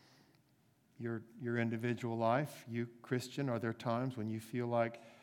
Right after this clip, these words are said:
God is asleep, God is inactive? God is certainly not on our timetable, but be sure of this, there will come a time when God will rise up.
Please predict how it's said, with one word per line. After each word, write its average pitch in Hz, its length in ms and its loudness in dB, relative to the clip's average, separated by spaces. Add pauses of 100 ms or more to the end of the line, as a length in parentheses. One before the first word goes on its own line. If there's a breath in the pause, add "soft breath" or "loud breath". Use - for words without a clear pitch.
(260 soft breath)
God 120 320 8
is 120 140 0
asleep, 123 480 0 (240)
God 117 280 0
is 113 140 -4
inactive? 123 560 -4 (760 soft breath)
God 185 240 12
is 196 100 10
certainly 190 400 10
not 175 240 12
on 180 140 10
our 175 160 10
timetable, 123 720 4
but 120 180 -2
be 135 140 4
sure 147 320 0
of 123 160 -2
this, 113 240 0
there 120 160 -2
will 120 100 -2
come 127 240 0
a 123 60 0
time 117 400 -2
when 104 140 -2
God 110 300 2
will 113 120 -2
rise 110 420 0
up. - 140 -10